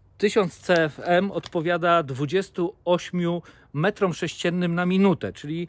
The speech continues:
tu mamy jakieś, e, czterdzieści dwa, czterdzieści trzy metry sześcienne na minutę. Taki mamy przepływ przez ten wentylator, który mam zamontowany. Więc gdzie leży problem? E, znowu przypuszczam, że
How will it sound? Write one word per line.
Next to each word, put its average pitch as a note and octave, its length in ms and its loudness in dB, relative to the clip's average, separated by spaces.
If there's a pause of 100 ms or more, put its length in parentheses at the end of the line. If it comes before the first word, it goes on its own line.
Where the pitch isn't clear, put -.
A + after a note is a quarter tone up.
(420)
tu G3+ 140 6
mamy F3+ 280 2
jakieś, E3 580 -2
e, - 40 -14 (960)
czterdzieści D3 1080 -2 (560)
dwa, B2+ 320 2
czterdzieści D#3 680 -2
trzy - 360 -2
metry D#3+ 440 0
sześcienne D#3+ 720 -2
na D#3+ 160 -4
minutę. E3 480 -4 (360)
Taki F3 280 -2
mamy E3 240 -2
przepływ D#3+ 400 -4
przez - 380 -8 (340)
ten E3+ 180 2
wentylator, D#3+ 560 0
który D#3 180 -6
mam D#3+ 140 -2
zamontowany. D3 640 0 (240)
Więc E3 340 -4 (220)
gdzie A#2+ 260 2
leży F#3 260 6
problem? B2 380 2 (720)
E, E3+ 240 8 (760)
znowu F3 360 4
przypuszczam, F#3+ 560 -2
że F3 320 2